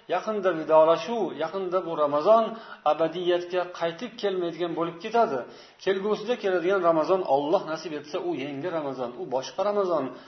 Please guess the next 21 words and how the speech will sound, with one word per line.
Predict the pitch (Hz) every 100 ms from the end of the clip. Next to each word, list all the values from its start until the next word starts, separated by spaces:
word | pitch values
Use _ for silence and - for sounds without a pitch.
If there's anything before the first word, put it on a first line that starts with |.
| - -
Bir | 131 170
ming | 190 196 185
to'rt | - 185 208
yuz | 190 180
o'ttizinchi | 175 175 175 165 170 170 220
hijriy | 170 170 175 180
yilning | 165 170 180
Ramazoni | 165 160 160 165 175
bo'ladi | 165 156 156
inshaalloh. | 151 - 180 160 165 160 170 113 - - - -
Bir | 151 202
ming | 208 202 196
to'rt | 202 220 190
yuz | 196 202 170 151 175 185 185 185 185 180 170 185 185 214 208 175 147 156 156 151 180 196 196 190 185 - - - _ _ 127 147 143 143 185 185 185 175
yigirma | 160 160 165
to'qqizinchi | 165 165 165 165 160 185
hijriy | 156 147 175 190
yilning | 165 165 180
Ramazoni | 151 160 160 156 165 175
qaytib | 160 156 -
kelmaydi. | - 160 165 214 190